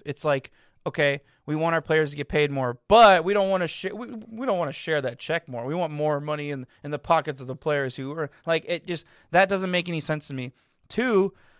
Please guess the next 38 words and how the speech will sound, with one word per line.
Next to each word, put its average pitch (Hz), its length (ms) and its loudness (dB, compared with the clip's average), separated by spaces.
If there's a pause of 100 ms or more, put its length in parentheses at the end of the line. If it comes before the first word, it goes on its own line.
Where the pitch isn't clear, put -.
(720)
more, 214 420 4 (560)
how 185 200 4
you're 262 120 0
gonna 320 140 -2
f-, - 220 -12 (100)
one 190 400 -6
way, 226 340 -2
one, 196 180 -8
I 156 120 -6
think 196 240 -10
one 214 160 -6
big 170 260 -8
way 185 200 -4
how 180 100 -4
you're 170 80 -6
gonna 156 180 -8
fix - 380 -10
this 165 180 -10
game 147 340 -8
and 151 80 -8
the 127 60 -10
popularity 147 480 -2
of 175 60 -8
this 190 120 -12
game 147 300 -10
is 151 160 -12
you 165 60 -6
have 190 120 -4
to 214 80 -10
make 170 280 -6
for - 160 -6
more 139 280 -4
meaningful 170 580 -8
baseball 143 460 -6
games 127 300 -12
in 123 80 -12
the 120 80 -12
season. 120 440 -14